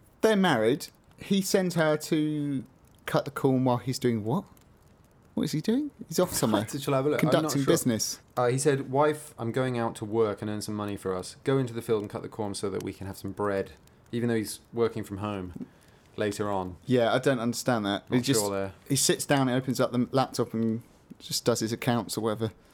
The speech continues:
Speaker 2: Yeah, he gets a coffee and he does his startup, uh, content writing
Speaker 1: Yeah.
Speaker 2: business.
Speaker 1: Well, it's very much, um,
Speaker 2: He's a modern man.
Speaker 1: Yeah.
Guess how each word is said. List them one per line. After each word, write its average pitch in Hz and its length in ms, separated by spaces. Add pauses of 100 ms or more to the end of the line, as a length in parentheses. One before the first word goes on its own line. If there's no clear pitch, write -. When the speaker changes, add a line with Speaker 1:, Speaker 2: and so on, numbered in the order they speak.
Speaker 2:
Yeah, 202 120
he 131 80
gets 135 160
a 120 40
coffee 113 540
and 104 180
he 104 120
does 101 340
his 98 360 (360)
startup, 98 640
uh, 95 360 (280)
content 98 460
writing 92 600
Speaker 1:
Yeah. 110 300 (240)
Speaker 2:
business. 95 460 (200)
Speaker 1:
Well, 139 220
it's 135 200
very 151 260
much, 120 400
um, 107 480
Speaker 2:
He's 156 100
a 165 60
modern 147 240
man. 104 320
Speaker 1:
Yeah. 113 220